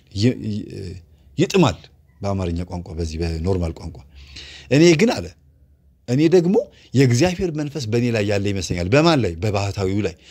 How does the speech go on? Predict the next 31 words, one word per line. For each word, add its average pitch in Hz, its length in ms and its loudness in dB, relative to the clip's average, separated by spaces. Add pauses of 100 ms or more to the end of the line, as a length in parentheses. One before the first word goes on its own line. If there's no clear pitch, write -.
(100)
በመነኩሴው 104 540 0
ላይ፣ 98 140 0
ባላገባው 107 580 2
ላይ 190 120 0
ደግሞ 165 200 -4
የበለጠ 160 420 0
መንፈስ 160 300 -6
ያለ 120 280 0
ይመስለኛል 107 640 -4
አለ። 80 140 -16 (420)
አለ 151 240 2
ብሎ 151 160 0
መደምደም 117 380 -2
ያልፈልገው 135 400 -6
ስለ 104 180 -4
ትህትና 80 420 -14
ነው። - 100 -20 (1400)
ይህን 190 200 4
ይመስላል። 120 420 4 (420)
እንግዲህ 95 320 -4
እስከ - 200 0 (120)
ሀምሳ 110 300 -2
አራተኛ 120 380 -2
ደቂቃ 107 280 -2
ድረስ 151 240 -2 (600)
ጨቀጨቅኳችሁ - 640 -4
አይደለ? 113 200 -4 (880)
እንግዲህ - 360 -18 (840)
እየቆረቆራችሁም 147 840 -2
ቢሆን 123 180 -2
ዋጡት። 98 340 -2